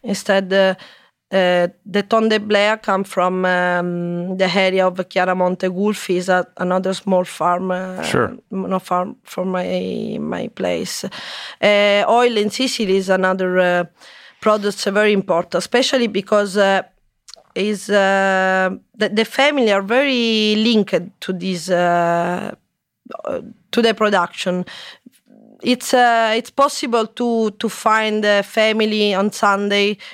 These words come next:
Speaker 1: in the period of the, um, the picking of, uh, the olives all together. So grandmother, grandfather, sons, daughters, uh, uncle, all together to, to pick the, the olives. And, uh, it's, uh,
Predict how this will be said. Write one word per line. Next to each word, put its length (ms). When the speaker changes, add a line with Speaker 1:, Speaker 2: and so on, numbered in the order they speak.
Speaker 1:
in 100
the 120
period 440
of 260
the, 400
um, 320
the 140
picking 460
of, 180
uh, 160
the 200
olives 500
all 160
together. 720
So 320
grandmother, 600
grandfather, 720
sons, 580
daughters, 680
uh, 220
uncle, 540
all 180
together 600
to, 340
to 100
pick 280
the, 420
the 100
olives. 540
And, 240
uh, 320
it's, 260
uh, 360